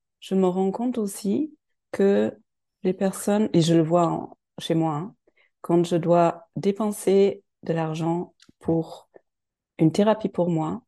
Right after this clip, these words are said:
je m'investis absolument pas pareil si ça fait un peu mal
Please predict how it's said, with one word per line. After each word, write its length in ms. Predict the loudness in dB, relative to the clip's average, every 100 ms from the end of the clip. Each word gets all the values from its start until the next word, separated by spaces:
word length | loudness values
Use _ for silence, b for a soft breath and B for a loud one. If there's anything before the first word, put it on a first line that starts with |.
| _ _ _ _ _ _ _ -8
je 140 | 0
m'investis 460 | 2 2 0 -2 -4
absolument 480 | -2 -4 -2 -2 -4
pas 140 | -6
pareil 380 | -4 -2 0 -2
si 520 | -2 0 2 2 -2
ça 240 | -8 -10 -8
fait 180 | -4
un 120 | -4 -2
peu 140 | -2
mal 440 | -2 0 0 0